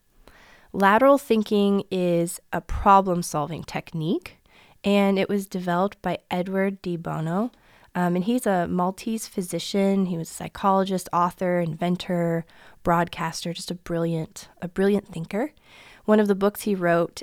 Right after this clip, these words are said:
is Six Thinking Habits, which I haven't read yet, but I'm really interested in checking out,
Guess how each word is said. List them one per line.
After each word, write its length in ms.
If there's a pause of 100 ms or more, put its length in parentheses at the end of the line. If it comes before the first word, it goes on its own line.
is 400 (100)
Six 380
Thinking 340
Habits, 500
which 180
I 60
haven't 260
read 200
yet, 240
but 100
I'm 160
really 180
interested 500
in 120
checking 380
out, 240